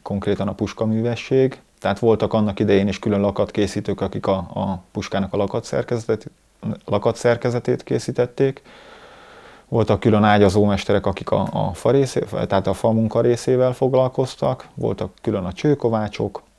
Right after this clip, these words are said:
és még lehetne sorolni, tehát ötvösök, öntőmesterek, és végül is az összeszerelők, akik összeszerelték a puskát.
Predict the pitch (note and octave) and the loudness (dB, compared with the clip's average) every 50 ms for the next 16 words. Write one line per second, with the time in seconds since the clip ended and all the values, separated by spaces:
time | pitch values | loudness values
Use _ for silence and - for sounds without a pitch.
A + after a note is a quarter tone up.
0 | _ _ _ _ _ _ _ _ _ _ _ - - - - - A#2 G#2+ - - | _ _ _ _ _ _ _ _ _ _ _ -20 -20 -14 -8 -6 -6 -4 0 0
1 | A2 G#2 G#2+ G2 G2 F2+ F2+ - F#2+ - - - G2+ G2+ G2+ G2 G2 G2 G2 G2 | 2 2 2 2 0 -4 -4 -6 -8 -6 -6 -6 -4 -2 -2 -2 0 -2 -2 -4
2 | - G2+ G2 - A#2+ A#2+ - - G#2+ G2+ - A2 G2+ - G#2 G2+ G2+ G2+ G#2+ G#2 | -6 -8 -4 -2 -2 -2 0 0 -2 -2 -2 -4 -2 0 0 0 0 0 0 0
3 | G#2+ G#2 G2+ G2 - - - G2+ G#2+ D3+ G3+ - - - - - - - - - | 0 -2 -4 -6 -6 -6 -6 -6 -4 -8 -12 -14 -18 -20 -20 -20 -20 -20 -20 -20
4 | - - - - - - - - _ - - - G2+ G2 G2+ F#2 - F#2+ G2 G2+ | -20 -20 -20 -20 -20 -20 -20 -20 _ -12 -4 -2 0 0 0 -2 -2 -2 -2 -2
5 | G2 - - F#2 - - F#2+ F#2 F#2+ G2 G2 G#2+ G#2+ - - - - _ _ _ | -2 -4 -6 -6 -2 -2 -2 -2 -2 -4 -4 -6 -8 -10 -12 -20 -20 _ _ _
6 | _ - G2 F2+ - - - - - - - - - - - - - - - - | _ -16 -12 -12 -10 -8 -8 -10 -10 -10 -12 -10 -8 -8 -8 -8 -10 -12 -12 -14
7 | - - - C3 - - - - G#2+ - - - | -14 -14 -14 -14 -14 -14 -14 -14 -14 -14 -16 -20